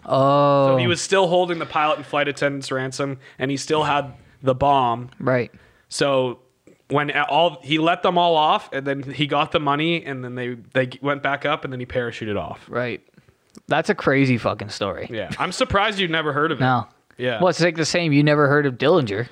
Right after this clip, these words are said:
Speaker 1: He's
Speaker 2: Well,
Speaker 1: a
Speaker 2: yeah, but, but, like, D B Cooper was, like, he's, like, folklore. Like, he's, like, he's, like, a, it's, like, a famous story. I'm just surprised. And I'm,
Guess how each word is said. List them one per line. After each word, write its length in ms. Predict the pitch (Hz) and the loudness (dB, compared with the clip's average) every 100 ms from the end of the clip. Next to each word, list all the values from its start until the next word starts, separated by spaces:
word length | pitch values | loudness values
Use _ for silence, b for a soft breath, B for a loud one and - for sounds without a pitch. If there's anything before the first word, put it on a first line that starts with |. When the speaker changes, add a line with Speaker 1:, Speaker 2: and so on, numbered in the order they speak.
| - | 0
Speaker 1:
He's 140 | 147 | 2
Speaker 2:
Well, 120 | 165 135 | 2 0
Speaker 1:
a 80 | 117 | -2
Speaker 2:
yeah, 280 | 135 190 170 | -2 -2 -2
but, 260 | 147 139 | -4 -4
but, 280 | 143 147 - _ _ | -2 -4 -4 _ _
like, 220 | 131 127 120 | -6 -6 -4
D 160 | 165 | -2
B 120 | 180 175 | -2 -2
Cooper 360 | 175 160 160 | -4 -2 -2
was, 140 | 151 135 | -2 -2
like, 140 | 135 | -2
he's, 180 | 139 160 | -2 0
like, 140 | 165 151 | 0 -2
folklore. 720 | - 156 151 143 113 85 87 | -4 -2 -2 -4 -8 -10 -8
Like, 260 | 117 117 - | -6 -6 -8
he's, 460 | - - 131 143 147 | -20 -10 -6 -2 0
like, 400 | 147 135 - _ _ b b b b - | 0 -2 -10 _ _ b b b b -4
he's, 220 | 143 156 | 0 2
like, 160 | 170 | 0
a, 100 | 156 | 0
it's, 120 | 143 151 | -2 0
like, 120 | 165 | 0
a 60 | 143 | -2
famous 420 | - 151 147 139 | 0 0 -2 -4
story. 260 | - 131 127 | -4 -2 0
I'm 140 | 165 | -2
just 140 | 180 180 | -2 -4
surprised. 480 | 151 160 123 107 | 0 0 0 -2
And 180 | 120 147 | -4 -4
I'm, 240 | 135 170 | -2 -4